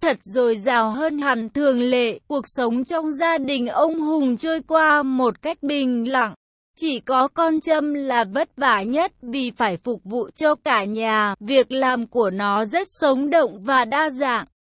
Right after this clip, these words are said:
Một ngày thường lệ của nó được bắt đầu bằng việc đánh thức con Hiền và bú lồn con bé trước khi đi học.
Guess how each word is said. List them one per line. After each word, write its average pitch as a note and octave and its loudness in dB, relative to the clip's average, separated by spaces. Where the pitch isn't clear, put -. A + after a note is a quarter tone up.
Một C4 -2
ngày C4 -2
thường C#4+ 0
lệ B3+ 0
của C4 2
nó C#4+ 4
được D4+ -4
bắt D4+ -2
đầu C#4 6
bằng B3+ 0
việc C4 -2
đánh C#4 2
thức F#4+ -4
con E4 2
Hiền D4+ 0
và B3 2
bú B3 -2
lồn C4 0
con D#4+ -2
bé A#3 4
trước D#4+ -4
khi D#4+ -4
đi D4 -2
học. C#4 0